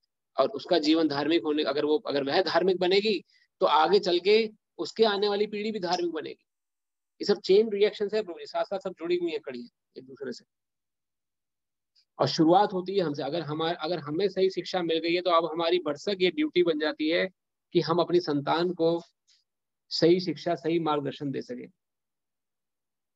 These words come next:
अगर हम सही शिक्षा, सही मार्गदर्शन नहीं दे पाए, तो संतान आगे चल के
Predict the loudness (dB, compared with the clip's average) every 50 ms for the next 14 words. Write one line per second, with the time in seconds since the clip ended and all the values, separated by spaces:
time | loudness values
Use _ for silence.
0 | -16 -14 _ -2 0 2 2 4 4 2 2 2 2 2 2 2 0 -4 -4 -4
1 | -4 -2 -2 0 0 0 0 0 -2 -2 -4 -2 -2 -2 -2 -2 -2 0 0 0
2 | 0 0 -2 -6 _ _ _ _ _ _ _ _ 2 4 4 4 2 0 -16 _
3 | _ _ _ _ _ _ _ _ _ _ _ -20 _ _ _ _ _ _ _ _
4 | _ 0 0 2 4 4 4 4 2 2 0 0 -2 -2 -2 -2 0 -2 -2 -4
5 | _ _